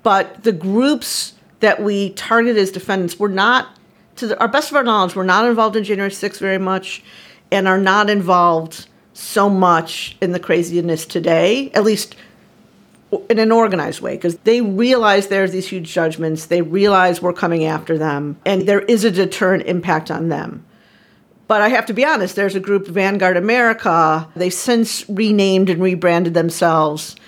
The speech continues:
as Patriot Front, but they're the same old group. Thomas Rousseau, who was one of the leaders of Vanguard and who James Fields, is, we have a photo of him standing next to on that Saturday afternoon wearing their uniform of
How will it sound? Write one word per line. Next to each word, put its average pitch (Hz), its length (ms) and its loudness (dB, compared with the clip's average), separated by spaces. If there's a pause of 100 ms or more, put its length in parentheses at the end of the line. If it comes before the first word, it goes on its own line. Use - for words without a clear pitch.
(380)
as 180 180 2
Patriot 185 460 0
Front, 160 280 -4
but 165 80 -8
they're 170 180 2
the 143 80 -4
same 156 300 -4
old 156 180 -6
group. 156 240 -4
Thomas 247 420 0
Rousseau, 208 920 2
who 214 120 -6
was 190 140 4
one 196 140 0
of 190 80 0
the 185 80 0
leaders 202 360 2
of 175 100 -2
Vanguard 165 400 2
and 170 80 0
who 190 80 0
James 180 360 -2
Fields, 170 460 -2
is, - 220 -10
we 180 80 -4
have 170 80 -4
a 156 40 -10
photo 175 260 2
of 165 80 -2
him - 80 -4
standing 165 300 -2
next 190 320 0
to 170 260 2 (300)
on 175 160 -2
that 160 140 -2
Saturday 170 360 2
afternoon 190 680 2
wearing 170 340 2
their 156 160 0
uniform 165 500 -2
of 147 180 -6